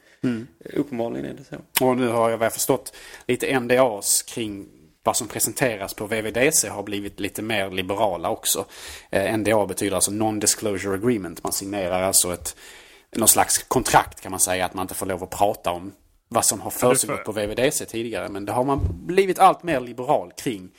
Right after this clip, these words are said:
Speaker 1: från Apples sida, och att det är allt mer öppet vad gäller att man får faktiskt kommunicera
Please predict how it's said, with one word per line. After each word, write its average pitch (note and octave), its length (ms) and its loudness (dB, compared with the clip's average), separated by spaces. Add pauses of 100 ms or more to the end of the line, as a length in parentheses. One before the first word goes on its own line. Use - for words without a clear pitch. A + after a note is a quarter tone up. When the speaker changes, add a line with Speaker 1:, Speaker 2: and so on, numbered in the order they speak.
(360)
Speaker 1:
från A#2 120 0
Apples G#2 260 -2
sida, G#2 300 -2
och E2+ 160 -8
att F2+ 80 -10
det G2+ 80 -4
är G2 140 -8
allt A2 240 0
mer A2+ 220 0
öppet C3 420 -4
vad F#2 120 -4
gäller F#2+ 260 -6
att F#2 180 -4
man F#2 140 -8
får G2+ 120 -14
faktiskt - 300 -6
kommunicera G2 800 2